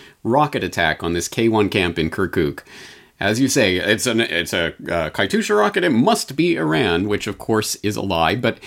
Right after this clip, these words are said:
it is actually a lie that has a pedigree because Gareth Porter just wrote a really good article that I'll link to called Lies About Iran Killing U S Troops in Iraq Are a Ploy to Justify War, where he goes back to the, uh,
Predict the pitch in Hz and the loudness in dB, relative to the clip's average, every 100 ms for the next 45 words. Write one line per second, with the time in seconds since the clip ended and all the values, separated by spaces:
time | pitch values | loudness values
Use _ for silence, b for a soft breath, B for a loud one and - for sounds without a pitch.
0 | B B 135 143 165 185 - 180 156 120 | B B 2 2 2 -2 0 2 4 4
1 | 113 120 117 107 107 107 - 95 92 95 | 4 2 0 0 0 -2 -2 -2 -2 -2
2 | 117 107 107 95 - 117 113 110 120 113 | -2 0 0 0 0 2 2 2 0 2
3 | 101 101 - 101 95 95 92 90 87 90 | 0 -2 0 0 2 2 2 0 0 0
4 | 90 - 92 90 85 87 82 - 95 85 | -2 -2 -4 0 0 0 -2 -2 -2 0
5 | - 90 85 107 123 120 107 104 98 98 | -2 -2 0 0 0 0 0 0 0 0
6 | 98 98 120 104 98 90 85 - 95 - | 0 -2 -2 0 0 0 -2 -4 -6 -4
7 | 87 85 92 98 - B B B 127 113 | -4 0 0 -2 -12 B B B 2 2
8 | 104 123 104 92 - 98 - 92 90 85 | 2 2 2 2 -2 -4 -2 -2 -2 0
9 | 87 85 127 B B B 113 117 143 123 | 0 -2 -2 B B B -4 0 2 2
10 | 101 101 95 - 107 95 90 B B B | 2 0 0 -2 -2 0 -2 B B B
11 | B 110 104 98 98 | B -2 0 2 2